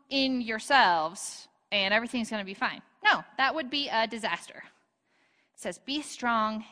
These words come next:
in the Lord and in his mighty power, because it is his battle."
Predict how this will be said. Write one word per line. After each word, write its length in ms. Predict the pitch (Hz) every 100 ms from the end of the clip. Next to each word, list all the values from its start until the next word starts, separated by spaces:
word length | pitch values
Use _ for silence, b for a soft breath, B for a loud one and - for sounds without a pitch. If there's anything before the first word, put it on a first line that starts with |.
| -
in 360 | 196 180 170 -
the 140 | 180 165
Lord 500 | 165 202 302 240 202
and 120 | 202
in 100 | 185
his 280 | - 359 -
mighty 240 | 214 175
power, 420 | - 170 165 175 b b b b
because 320 | 226 - 226
it 120 | 254 247
is 140 | 269
his 420 | - 339 427 403
battle." 440 | - 190 151 90